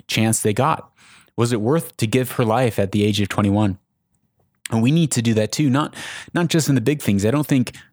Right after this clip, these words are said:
probably many of us are going to give our lives for, uh, the ideology that we might be trying to adopt. But what we probably will face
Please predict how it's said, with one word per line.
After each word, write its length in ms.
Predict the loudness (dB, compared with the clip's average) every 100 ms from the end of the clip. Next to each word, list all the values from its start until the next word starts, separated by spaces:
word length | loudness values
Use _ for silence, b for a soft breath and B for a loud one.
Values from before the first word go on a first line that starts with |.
| _ -8
probably 420 | -4 0 2 2
many 280 | 2 2 2
of 140 | 2
us 220 | 0 0 -2
are 80 |
going 220 | 0 0 2
to 140 | 0
give 380 | -2 0 2 2
our 160 | 0
lives 680 | 0 0 2 2 0 -4 -8 -4
for, 400 | -2 0 0 -4 B B
uh, 160 | 0 0
the 320 | 0 0 0 0
ideology 840 | 0 2 2 2 0 0 0 0 2
that 260 | 0 0
we 140 | 2 2
might 300 | 2 0 0
be 260 | 2 2 0
trying 340 | -2 0 2
to 200 | 0 -2
adopt. 500 | -2 0 0 0 -4 B B B -2
But 220 | -2 -2
what 220 | -2 0
we 180 | 2 0
probably 560 | -2 -2 0 2 0
will 200 | 2 -2
face 540 | -2 0 0 0 -2